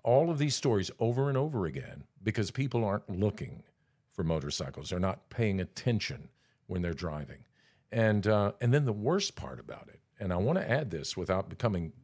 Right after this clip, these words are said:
overtly political. The D As rarely prosecute these cases.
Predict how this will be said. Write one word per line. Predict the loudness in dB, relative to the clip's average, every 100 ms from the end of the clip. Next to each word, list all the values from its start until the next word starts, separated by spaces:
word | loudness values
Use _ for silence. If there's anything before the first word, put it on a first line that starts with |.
| _ -6
overtly | 0 0 0 -6
political. | -8 -6 -4 -4 -10 -20 _ _ _ _ _ _ _ _ -6
The | -2
D | 0 0
As | -2 -4 -6 -12 _ -12
rarely | -2 0 0 -4
prosecute | -10 -10 -10 -10 -14 -18 -20
these | -18 -16
cases. | -14 -12 -12 -14 -14 -18